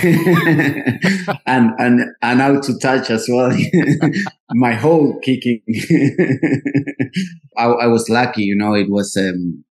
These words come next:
playing with, well, Dars, Trico, Gerv,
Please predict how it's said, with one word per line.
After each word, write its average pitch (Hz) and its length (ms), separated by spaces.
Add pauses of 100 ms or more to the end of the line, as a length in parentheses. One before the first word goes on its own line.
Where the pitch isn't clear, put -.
(200)
playing 104 280
with, 95 180 (180)
well, 98 560
Dars, 101 480 (120)
Trico, 101 600 (400)
Gerv, 104 440